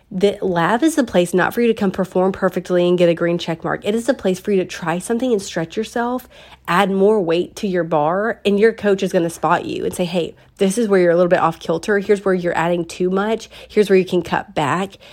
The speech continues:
And there you go. Squat again, squat again, squat again. This is how you make progress and get stronger. It's not to go feel perfect. It's to feel imperfect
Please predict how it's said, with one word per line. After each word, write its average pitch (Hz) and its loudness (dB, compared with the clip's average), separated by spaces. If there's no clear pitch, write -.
And 180 -2
there 180 2
you 180 2
go. 185 4
Squat 175 2
again, 165 -2
squat 175 2
again, 170 -2
squat 180 2
again. 165 -2
This 196 0
is 233 -2
how 208 -2
you 190 2
make 170 -2
progress 175 0
and 180 0
get - -6
stronger. 170 -4
It's - -6
not 185 2
to 226 -6
go 185 2
feel 175 0
perfect. 240 -4
It's - -8
to - -6
feel 190 0
imperfect 180 -2